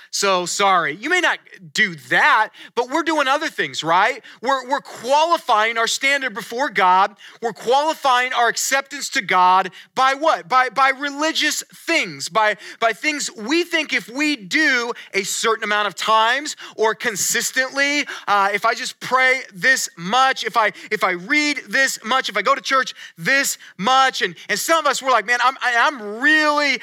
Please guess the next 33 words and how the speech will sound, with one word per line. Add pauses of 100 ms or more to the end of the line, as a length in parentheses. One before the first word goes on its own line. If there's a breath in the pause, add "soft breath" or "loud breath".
(180 loud breath)
doing
well.
I'm,
I'm
going
to
church. (180 loud breath)
I'm
also (120)
all,
all
these
podcasts, (140)
and
they're
Christian
podcasts.
I
mean, (580 loud breath)
God, (180)
look." (1160 loud breath)
And,
and, (140)
and
the
reality
is
this,
what
we
start
to
do